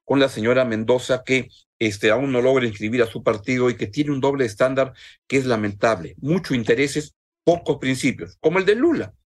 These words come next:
como el de Lula, en el cual no le interesa y dice que el señor, a, a Nicolás Maduro no es un corrupto, simplemente es una narrativa, no es un dictador, es una narrativa,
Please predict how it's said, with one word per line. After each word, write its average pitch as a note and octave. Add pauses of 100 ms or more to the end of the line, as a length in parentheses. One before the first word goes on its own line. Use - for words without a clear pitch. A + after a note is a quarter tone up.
como D3+
el E3
de F3+
Lula, A3+
en E3
el D3+
cual F#3 (280)
no E3+
le F#3
interesa F3
y C3
dice D3+
que F3
el A#2
señor, C#3 (260)
a, G#2+
a G#2
Nicolás A2
Maduro D3+ (320)
no C3+
es F3
un D3
corrupto, F3+
simplemente F#3
es G#3
una D4+
narrativa, C3
no F#3+
es G#3+
un G3+
dictador, F#3
es -
una G3+
narrativa, D3